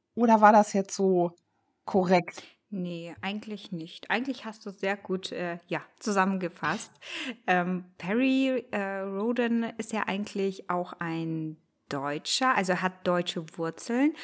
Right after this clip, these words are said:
Speaker 2: aber in der Geschichte an sich ist er ja schon Amerikaner, von daher ist es eigentlich beides nicht falsch und auch nicht richtiger, äh, da, wenn man jetzt das Deutsch oder Englisch ausspricht, ist eigentlich so gesehen ja auch egal, ne?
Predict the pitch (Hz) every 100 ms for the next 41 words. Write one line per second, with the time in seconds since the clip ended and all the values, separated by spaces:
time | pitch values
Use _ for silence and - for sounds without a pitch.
0 | - - - 175 185 202 190 180 175 -
1 | 180 - 165 160 214 185 - 170 160 156
2 | - 214 226 175 170 165 165 - 185 190
3 | 190 - 165 165 170 170 175 - 170 -
4 | 165 165 - 151 151 - 175 170 - -
5 | - 214 - 165 165 - 160 - 156 170
6 | 151 - - - 180 - 165 160 160 104
7 | 147 143 - - - 135 143 151 156 151
8 | 151 - - 151 - 143 160 - 156 139
9 | 147 151 147 - 151 - - 147 - -
10 | 147 139 156 - - - - - 190 185
11 | 185 185 175 165 - 160 160 147 139 151
12 | 147 147 160